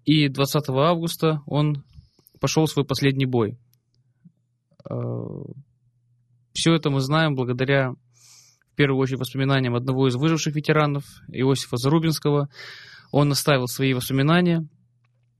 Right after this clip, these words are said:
Его усилиями память штрафников была увековечена, э, как на месте самого последнего боя, где была установлена, э, памятная, э, стела в память о воинах-штрафниках, и на Шерпенском мемориале,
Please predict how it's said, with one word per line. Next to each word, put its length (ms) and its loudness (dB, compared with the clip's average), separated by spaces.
Его 280 4
усилиями 680 2
память 420 0
штрафников 500 0
была 220 2
увековечена, 920 0
э, 400 -4
как 460 -2
на 80 2
месте 280 2
самого 300 2
последнего 480 2
боя, 440 2
где 160 2
была 240 2
установлена, 880 0
э, 160 -2
памятная, 760 0
э, 840 -4
стела 500 0
в 80 -20
память 340 -2
о 180 -4
воинах-штрафниках, 920 -2
и 280 2
на 340 2
Шерпенском 560 0
мемориале, 580 2